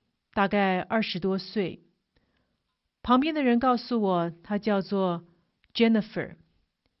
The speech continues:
我很想跟她做朋友，但是每一回我看到她，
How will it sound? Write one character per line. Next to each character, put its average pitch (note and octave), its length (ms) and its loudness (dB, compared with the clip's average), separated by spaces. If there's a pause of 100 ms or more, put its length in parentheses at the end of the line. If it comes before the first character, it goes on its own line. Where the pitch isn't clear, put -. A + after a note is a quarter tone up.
(920)
我 F#3+ 100 -2
很 G#3 140 4
想 F#3 160 -4
跟 F#3 100 -2
她 G3+ 140 0
做 G3+ 160 0
朋 E3+ 260 -4
友， F3+ 280 -4 (400)
但 A3 160 2
是 A3 240 0
每 F#3 180 2
一 B3 80 0
回 G3+ 240 0
我 F3 120 -2
看 G#3 200 -4
到 F#3+ 160 -2
她， G3 360 -4